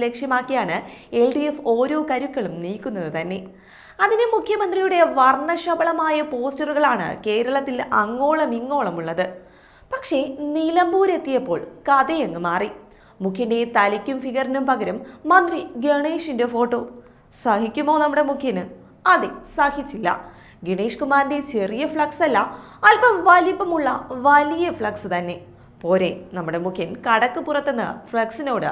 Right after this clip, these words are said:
പറയാത്തത് ഭാഗ്യം. പക്ഷേ തന്റെ കലി എങ്ങനെയെങ്കിലും ഒന്ന് അടക്കണമല്ലോ. അത് മുഖ്യൻ നന്നായി പ്രസംഗിക്കുന്നതിൻ്റെ ഇടയിൽ അങ്ങ് പറഞ്ഞു വച്ചിട്ടുമുണ്ട്. ആർക്കും സംശയമൊന്നുമില്ലല്ലോ അല്ലേ? മുഖ്യന്റെ വാക്കുകൾ ഇങ്ങനെയായിരുന്നു കേട്ടോ. ഇതിനിടയ്ക്ക് ഞാനൊരു കാര്യം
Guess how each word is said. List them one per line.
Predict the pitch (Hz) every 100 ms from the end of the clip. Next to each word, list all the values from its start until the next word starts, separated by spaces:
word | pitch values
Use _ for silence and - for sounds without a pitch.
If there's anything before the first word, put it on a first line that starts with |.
| -
പറയാത്തത് | 220 190 214 240 208 160 156
ഭാഗ്യം. | 185 170 185 185 - - - - 370
പക്ഷേ | 370 453
തന്റെ | 440 427 403
കലി | 330 320 381
എങ്ങനെയെങ്കിലും | 359 349 370 339 330 339
ഒന്ന് | 262 233
അടക്കണമല്ലോ. | 226 240 302 247 190 151 - - - 196
അത് | 208 208
മുഖ്യൻ | 196 247 247
നന്നായി | 254 247 175 190 -
പ്രസംഗിക്കുന്നതിൻ്റെ | 269 254 262 311 339 339 330 320 294 277
ഇടയിൽ | 269 208 180
അങ്ങ് | 180 - -
പറഞ്ഞു | 254 254 302 269
വച്ചിട്ടുമുണ്ട്. | 180 190 180 175 175 - - - - - -
ആർക്കും | 165 - - - -
സംശയമൊന്നുമില്ലല്ലോ | 170 160 170 170 190 220 226 240 220
അല്ലേ? | 220 185 - - - - -
മുഖ്യന്റെ | 403 453 480 440 349
വാക്കുകൾ | 320 330 277 190 - 262
ഇങ്ങനെയായിരുന്നു | 285 381 349 190 160 160 170
കേട്ടോ. | 180 180 175 - - - - - -
ഇതിനിടയ്ക്ക് | 587 571 494 - 285 - 285 285
ഞാനൊരു | 311 330 392 339 190 180
കാര്യം | 165 220 254